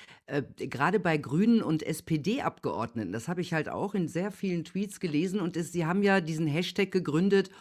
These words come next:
Opposition der Schande, ja? Ähm, das heißt, d-, da-, danach ist die Opposition im Bundestag schuld, dass die Regierung keine Mehrheit bekommen hat.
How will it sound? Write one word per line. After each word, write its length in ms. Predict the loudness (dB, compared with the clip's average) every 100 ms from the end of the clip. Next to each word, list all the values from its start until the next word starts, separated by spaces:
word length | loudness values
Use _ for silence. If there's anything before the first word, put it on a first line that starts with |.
| -20 -12 -4
Opposition 880 | -2 2 2 2 -6 0 2 4 4
der 160 | 2
Schande, 800 | 0 -2 2 6 6 4 0 -6 -4
ja? 360 | 0 2 2 -4 -14 -18 -20 -20 -14 -4
Ähm, 300 | 2 2 2 -4
das 240 | -6 -4 -2
heißt, 420 | -2 -2 -6 -12
d-, 180 | -4 -2
da-, 140 | 0
danach 360 | 2 4 4 2
ist 240 | -4 -4
die 140 | -4 -4
Opposition 800 | 0 0 0 -8 2 4 4 4
im 180 | 2 2
Bundestag 640 | 2 2 0 0 -2 -2
schuld, 540 | -6 2 4 6 4
dass 140 | -2 -2
die 120 | 0
Regierung 540 | 0 0 0 2 0
keine 300 | -2 0 0
Mehrheit 480 | 2 2 2 2 0
bekommen 420 | -6 -4 -2 -2
hat. 240 | -4 -10